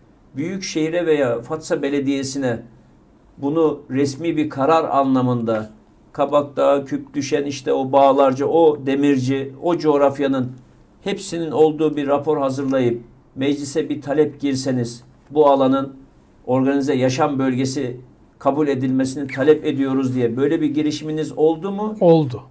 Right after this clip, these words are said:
Speaker 1: Ve karşılıkta ne gördünüz?
Speaker 2: Şimdi şöyle, e,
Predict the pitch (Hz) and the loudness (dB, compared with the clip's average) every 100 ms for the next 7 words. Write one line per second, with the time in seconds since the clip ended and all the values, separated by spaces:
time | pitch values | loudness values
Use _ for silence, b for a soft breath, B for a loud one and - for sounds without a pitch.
0 | _ 156 175 190 - - 160 156 165 165 | _ 2 4 4 -4 -4 -2 0 -2 -6
1 | 170 175 160 135 120 101 - 208 190 170 | -4 -2 -2 0 0 -2 -6 -4 -2 -2
2 | - 180 135 180 226 180 151 143 135 131 | 0 2 2 -2 -4 -4 -4 -4 -6 -6
3 | 131 | -8